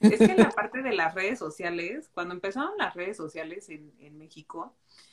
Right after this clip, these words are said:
Speaker 1: eh, todo el mundo lo empezó a hacer porque lo estaban haciendo ya en Estados Unidos, literal, o sea, todo el mundo lo empezó a hacer porque lo estaban haciendo, no le entendías, o sea, no le entendías a Facebook y tenías un Facebook,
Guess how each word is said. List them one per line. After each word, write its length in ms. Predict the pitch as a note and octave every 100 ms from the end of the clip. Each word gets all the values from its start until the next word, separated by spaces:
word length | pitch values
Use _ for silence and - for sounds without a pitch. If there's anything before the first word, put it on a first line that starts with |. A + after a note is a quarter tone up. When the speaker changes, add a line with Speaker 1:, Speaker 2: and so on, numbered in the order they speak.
| _ _ _
Speaker 1:
eh, 580 | - F#3 F3+ F#3 F#3 F3+
todo 160 | B3+ C#4+
el 60 |
mundo 220 | C4+ C4 C4
lo 80 |
empezó 300 | A3 F3+ F3+
a 40 | G#3
hacer 240 | A3 G#3
porque 260 | G#3 G#3 F3+
lo 100 | F3
estaban 360 | - A3 A#3
haciendo 400 | G3 - G#3 G#3+
ya 180 | G#3+ A3
en 80 | G#3+
Estados 360 | G#3+ G#3 G#3 G3+
Unidos, 420 | B3 D4 B3 A#3
literal, 420 | E3 F#3+ A3+ A#3
o 40 | E3
sea, 240 | E3 D#3+
todo 100 | -
el 40 | C4+
mundo 180 | C4 C4+
lo 60 |
empezó 180 | A#3 F3+
a 20 | G3
hacer 180 | G3 F#3+
porque 180 | F#3+
lo 60 | D#3+
estaban 200 | D#3 G3
haciendo, 320 | F3+ F3 F#3+ - - -
no 100 | A#3
le 100 | D#4
entendías, 800 | D#4+ G3+ F3 F3 A3+ G4+ - - -
o 80 |
sea, 120 | F#3+ G3
no 120 | A#3+
le 80 | C#4+
entendías 380 | G#3 E3+ F#3
a 80 | G3
Facebook 400 | F3 F3 E3+ G#3+
y 140 | - -
tenías 340 | D#3+ D#3 D3+
un 100 | C#3+
Facebook, 480 | F3 F#3+ - _ -